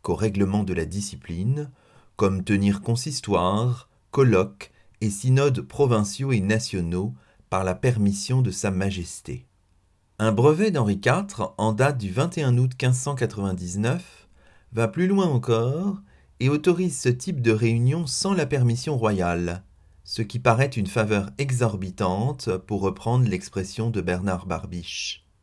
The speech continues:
Rappelons ici que les colloques sont des réunions de voisinage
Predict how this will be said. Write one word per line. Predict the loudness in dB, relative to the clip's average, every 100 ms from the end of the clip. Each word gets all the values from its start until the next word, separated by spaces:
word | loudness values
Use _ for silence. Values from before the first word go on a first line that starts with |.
| _
Rappelons | -2 0 2 4 6
ici | 4 2 -4 -6
que | 0
les | 0 2
colloques | 2 2 2
sont | -2 -4 -2
des | 0
réunions | 2 2 2 2
de | 0
voisinage | 0 2 2 2 0 2 0 -2 -2 -6